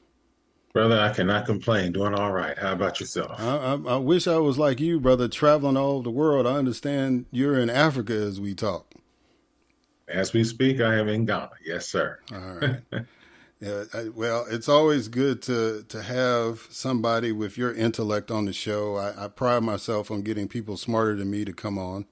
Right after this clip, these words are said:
Speaker 2: Um, so I,
Speaker 1: I hope I can live up to that.
Speaker 2: Oh, I,
Speaker 1: <laughs>
Speaker 2: I, I have no doubt. I have no doubt that you'll do that. Um, one of the things I like to do with my guests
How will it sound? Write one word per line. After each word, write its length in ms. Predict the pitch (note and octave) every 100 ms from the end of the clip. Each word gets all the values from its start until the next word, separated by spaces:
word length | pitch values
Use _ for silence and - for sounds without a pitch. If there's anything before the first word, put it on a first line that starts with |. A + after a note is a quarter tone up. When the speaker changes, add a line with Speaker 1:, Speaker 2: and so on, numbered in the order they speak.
| _ _ _ - - - _ -
Speaker 2:
Um, 600 | A2 G#2+ G#2+ G2+ G2+ F#2+ _ _ _ _ _
so 360 | - B2+ A#2 A2+
I, 260 | A2+ A#2 -
Speaker 1:
I 40 |
hope 200 | A#2 A#2+
I 80 | A#2
can 160 | A2+
live 140 | A2+ A2
up 200 | G#2+ -
to 80 | G#2
that. 320 | G#2 - - B2+
Speaker 2:
Oh, 180 | A#2
I, 340 | G#2+ B2 C#3+ -
Speaker 1:
<laughs> 160 | D#3+ B2
Speaker 2:
I, 200 | - C#3 C#3
I 120 | B2+ C#3+
have 240 | C#3+ B2+
no 160 | C3+ A#2+
doubt. 560 | - B2+ A2 A#2 - - _ -
I 80 | A#2
have 300 | - C3+ D3
no 180 | C3 A#2
doubt 380 | - B2+ A2
that 260 | - B2+ -
you'll 160 | B2 G#2
do 140 | - A2
that. 1080 | - - - _ - - - - - -
Um, 460 | C3 B2+ B2 A#2+ G#2+ - - B2
one 220 | C#3+ F#3
of 80 | F3
the 100 | E3
things 440 | D#3 D3+ C#3 B2+
I 100 | B2+
like 240 | C3 B2+ -
to 80 | A2
do 240 | A2 A#2
with 100 | A2
my 180 | G#2 G2
guests 560 | F2+ A2 G#2 G2 -